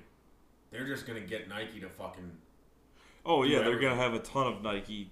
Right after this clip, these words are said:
Speaker 2: uh, sponsored.
Speaker 1: Yeah.
Speaker 2: Yeah, like, players are gonna be individually sponsored by Nike.
Speaker 1: Yeah.
Speaker 2: That is another interesting thing, is, like, how is it, you know, uh, like, are there, is there gonna be a change in how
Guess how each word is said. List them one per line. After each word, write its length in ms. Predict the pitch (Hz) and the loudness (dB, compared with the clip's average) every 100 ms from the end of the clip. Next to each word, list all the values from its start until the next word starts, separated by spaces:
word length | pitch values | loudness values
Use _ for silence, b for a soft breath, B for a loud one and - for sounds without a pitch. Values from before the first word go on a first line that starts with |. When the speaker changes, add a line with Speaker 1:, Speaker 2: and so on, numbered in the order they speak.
| - | -10
Speaker 2:
uh, 160 | 98 | -8
sponsored. 540 | - - 113 107 110 98 | -8 -2 0 0 -4 -2
Speaker 1:
Yeah. 120 | 117 | 0
Speaker 2:
Yeah, 40 | 107 | 0
like, 220 | 95 - | -2 -2
players 360 | 139 127 127 | 2 2 2
are 80 | 113 | -2
gonna 280 | 117 120 113 | -4 -4 -4
be 360 | 104 104 101 95 | -6 -8 -6 -4
individually 640 | 117 107 113 110 104 101 | -2 -2 -2 -4 -6 -8
sponsored 560 | 95 - 107 107 101 101 | -6 -2 -2 -2 -8 -6
by 140 | 98 | -4
Nike. 480 | 87 104 - 76 80 | -4 -6 -6 -12 -8
Speaker 1:
Yeah. 220 | - - - - | -6 -6 -6 2
Speaker 2:
That 160 | 147 | 4
is 180 | 151 131 | 6 4
another 340 | 131 123 117 117 | 2 4 4 4
interesting 400 | 117 - 123 117 | 2 -2 -2 -2
thing, 260 | - 123 117 | 0 0 0
is, 120 | 104 | -2
like, 200 | 110 101 | -2 -2
how 220 | - 120 117 | 0 0 2
is 120 | 104 | -2
it, 140 | 107 | -4
you 120 | 107 | -2
know, 260 | 117 104 104 - b b b b b b - | 0 0 -2 -8 b b b b b b -12
uh, 440 | 78 98 98 92 90 - - _ _ _ - | -6 -4 -4 -6 -10 -16 -20 _ _ _ -4
like, 360 | 135 113 104 - | -2 -2 -4 0
are 220 | 127 135 | 6 6
there, 200 | 131 131 | 6 0
is 300 | 117 123 135 | 0 0 2
there 120 | 135 135 | 0 0
gonna 240 | 131 131 | 0 -2
be 200 | 117 120 | -2 -2
a 60 | 113 | -2
change 760 | - 135 131 127 120 117 113 - | -2 0 0 -2 -4 -6 -8 -6
in 300 | 117 113 107 | -4 -2 -4
how 460 | 98 113 113 110 | -2 2 2 2